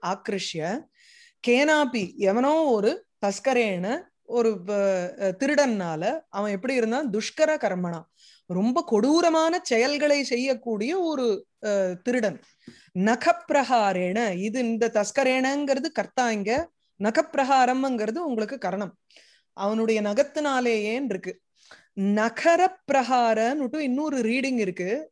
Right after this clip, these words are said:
ஏகேனைவ நகரன்னுட்டு ஒரு ரீடிங் இருக்கு இங்க. அ, ரெண்டுத்துக்குமே வெறும் நகத்தினால அடிக்கிறதுன்னு எடுத்துக்காத, அதை வந்து டிரான்ஸ்லேட் பண்றச்சே வியாக்கியானத்துல வந்து சுரிகா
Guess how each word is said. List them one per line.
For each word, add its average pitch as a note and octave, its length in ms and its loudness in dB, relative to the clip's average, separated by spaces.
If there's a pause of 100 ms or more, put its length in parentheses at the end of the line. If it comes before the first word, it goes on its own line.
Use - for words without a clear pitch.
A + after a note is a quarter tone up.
(100)
ஏகேனைவ C#4 880 0
நகரன்னுட்டு A#3+ 840 0
ஒரு A#3+ 240 -2
ரீடிங் A3+ 300 -2
இருக்கு G3 260 -4
இங்க. F3+ 360 -4 (720)
அ, A#3 140 2 (420)
ரெண்டுத்துக்குமே D4 720 0 (440)
வெறும் C4+ 440 2
நகத்தினால D#4 580 0
அடிக்கிறதுன்னு B3+ 600 -2
எடுத்துக்காத, G#3 400 -2
அதை C4+ 260 4
வந்து G#3+ 240 -4
டிரான்ஸ்லேட் B3 580 -4
பண்றச்சே A3+ 380 -2
வியாக்கியானத்துல A3+ 480 -2
வந்து A3 300 -4
சுரிகா D#4 520 0